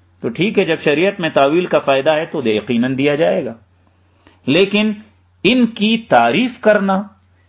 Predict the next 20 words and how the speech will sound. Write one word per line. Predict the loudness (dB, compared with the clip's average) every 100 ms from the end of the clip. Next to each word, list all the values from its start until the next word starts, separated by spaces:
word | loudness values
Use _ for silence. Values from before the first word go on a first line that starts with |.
| _
ان | 0 2
کی | 2 -2
تعزیت | -2 0 0 0 2 2 2
کرنا، | 0 0 0 -2 -4 _ _ _
ان | 0 0
کے | 2 2
لیے | 4 0
دعائیں | 0 -2 2 2 2
کرنا، | 0 -2 -2 -2 -2 -6 -18 _ -8
یہ | -2 0 0
کون | 0 0 0
سے | -2
مذہب | 0 -2 0 -2
میں | 0 0
ہے؟ | 0 -2 -6 -18 _ -4
یہ | -2
ہماری | 0 0 -2
سمجھ | -2 -4
سے | -4
بالاتر | -4 -4 -6